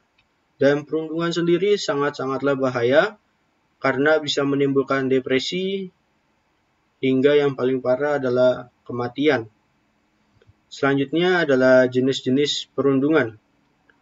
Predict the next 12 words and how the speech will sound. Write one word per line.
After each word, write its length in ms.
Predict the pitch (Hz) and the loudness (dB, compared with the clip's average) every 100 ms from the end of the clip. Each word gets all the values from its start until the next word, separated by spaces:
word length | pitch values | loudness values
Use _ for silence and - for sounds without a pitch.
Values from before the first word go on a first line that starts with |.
| _ _ | _ _
Yang 240 | 131 127 | -4 -4
pertama 320 | 139 135 135 123 | -2 0 0 0
adalah 240 | 120 117 | -2 -4
verbal 400 | 117 127 123 120 | -2 -2 0 -2
bullying, 560 | 120 120 117 127 190 220 _ _ - _ _ | -2 -6 -4 -2 -2 -4 _ _ -20 _ _
yang 240 | 131 123 | 0 2
dimana 400 | 127 127 131 160 | 4 2 2 2
korbannya 640 | 147 135 131 127 139 151 156 | 2 0 4 4 4 2 0
sering 340 | 156 135 139 | -2 -2 -2
sekali 640 | 131 - 135 143 170 175 175 _ | -4 -2 0 0 0 -2 -4 _
dicemooh 840 | 139 135 127 123 120 165 175 101 | -4 -2 -2 -2 -2 -2 -4 -10
atau 540 | - 139 151 160 170 | -10 -4 0 0 0